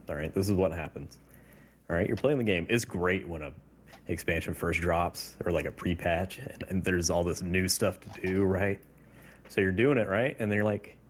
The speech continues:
"Wow, I have a lot of stuff to do. Wow, I should really get to work." So then you're grinding for, like, two, three weeks. After the third week, the, okay, the,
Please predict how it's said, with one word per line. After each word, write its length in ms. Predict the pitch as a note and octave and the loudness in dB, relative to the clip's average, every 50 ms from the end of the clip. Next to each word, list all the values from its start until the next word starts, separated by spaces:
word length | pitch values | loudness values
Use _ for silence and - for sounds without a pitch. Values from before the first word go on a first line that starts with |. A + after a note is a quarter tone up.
| - - - - - - - - - - - | -20 -20 -20 -20 -20 -20 -20 -20 -20 -12 -4
"Wow, 120 | - C3+ G#2 | 0 2 2
I 60 | G2+ | 4
have 100 | C#3 F3+ | 4 2
a 40 | B2+ | 2
lot 180 | E2 F#2 C3 - | 2 2 0 -2
of 40 | |
stuff 280 | - - - G3 A#3 - | -2 -2 0 0 0 0
to 80 | - - | -4 -10
do. 160 | E3 - - - - - - - - - - - - - - - _ _ _ _ _ - | -12 -12 -12 -16 -18 -20 -20 -20 -20 -20 -20 -20 -20 -20 -20 -20 _ _ _ _ _ 0
Wow, 320 | F#2 G#2+ A#2+ F#2+ - - - - - - - - - - - | 2 2 2 2 0 -4 -12 -20 -20 -20 -20 -20 -10 -6 -4
I 60 | - | -2
should 160 | - - F2 | 0 2 4
really 120 | G#2 A#2+ A#2 | 4 4 4
get 120 | A#2+ A#2 | 4 2
to 80 | G#2+ G2 | 2 2
work." 260 | A2+ C#3+ G2+ - - | 2 2 2 0 0
So 140 | - A2 G#2 | 0 2 4
then 120 | A2+ A#2+ | 4 4
you're 280 | B2 A#2 A#2 A#2 G2 - - - _ - - G2+ | 6 4 4 2 0 -2 -10 -20 _ -8 -4 0
grinding 600 | G2 G2 F#2+ G2 A2 A2+ G2+ F2 E2+ E2 F#2 - - _ _ - - - | 2 4 4 6 4 4 2 0 0 -2 -4 -6 -10 _ _ -20 -20 -6
for, 160 | - - G2 | -2 0 2
like, 300 | E2+ D#2+ D#2 D#2 - - - - | 2 2 2 0 -4 -10 -20 -20
two, 340 | - - G#2+ F#2 F2+ F2 F2+ - - - - | -4 0 2 2 2 0 -2 -4 -10 -16 -10
three 220 | - F2 F2 E2+ | -4 -2 0 0
weeks. 440 | E2+ E2 D#2 D2+ D2+ - - - - - - - - - - - - - - - _ - - | 0 0 -2 -4 -6 -8 -10 -14 -14 -16 -20 -20 -20 -20 -20 -20 -20 -20 -20 -20 _ -6 -2
After 300 | F#2+ G2+ B2 - - E3 | 0 0 0 0 -2 -2
the 140 | E3 D#3+ C#3 | -2 -2 0
third 240 | - D#3+ D3 B2+ | 2 2 2 4
week, 380 | B2 C3+ C#3 B2+ A#2 A#2 - - _ - - | 4 4 4 2 2 0 -6 -16 _ -6 0
the, 260 | G2+ G#2 G#2 G2+ F2+ - - | 4 4 4 4 2 0 0
okay, 300 | - A2 G2 - G2 F#2+ | 0 0 2 2 2 2
the, 420 | F#2+ F2 F2+ F2 F2 E2+ E2+ E2+ | 2 2 2 2 2 2 2 0